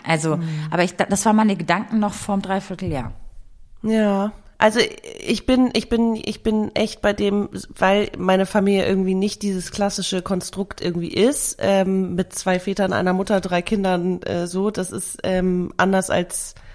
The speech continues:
Speaker 2: andere Familien. Ich habe viele alleinerziehende, äh, Familien in meinem Umfeld gehabt, als ich groß geworden bin. Und jetzt, ich kenne viele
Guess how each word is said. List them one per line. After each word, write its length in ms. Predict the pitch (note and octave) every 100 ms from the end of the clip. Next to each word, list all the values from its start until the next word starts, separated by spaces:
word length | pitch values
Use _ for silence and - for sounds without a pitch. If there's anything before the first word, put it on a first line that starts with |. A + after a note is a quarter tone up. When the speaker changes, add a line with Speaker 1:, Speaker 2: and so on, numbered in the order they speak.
| - -
Speaker 2:
andere 320 | - G3 G3
Familien. 380 | F3+ G3 G3 G3
Ich 140 | - G#3
habe 100 | -
viele 440 | G#3 G3 F3+ -
alleinerziehende, 1080 | F3 F#3 A3 G3 - G#3+ G#3+ A3 G3+ F#3+ G3+ - - - - -
äh, 220 | - G3 G3
Familien 400 | G#3 G3+ G3+ F#3+
in 80 |
meinem 180 | F#3+ F#3
Umfeld 480 | - G3+ - F#3 F3+
gehabt, 640 | F#3 E3+ A3 - - -
als 220 | - F3+ F3+
ich 80 |
groß 260 | - G3+ G#3+
geworden 320 | G#3 F#3+ G3
bin. 180 | G3 F#3
Und 120 | F#3
jetzt, 340 | F3+ G3 - -
ich 140 | -
kenne 240 | A3 G#3
viele 380 | F#3+ G3+ F#3+ F#3